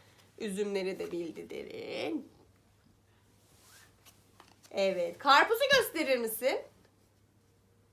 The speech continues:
Nerede karpuz? Bravo sana. Peki diğer karpuz nerede Derin?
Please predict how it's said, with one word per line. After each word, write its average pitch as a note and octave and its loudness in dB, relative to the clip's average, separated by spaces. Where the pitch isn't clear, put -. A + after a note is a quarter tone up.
Nerede C5 4
karpuz? E4 4
Bravo F#3 4
sana. A#4 2
Peki A#3 -8
diğer D#5+ 2
karpuz E4+ 4
nerede F3+ -4
Derin? D#3+ -8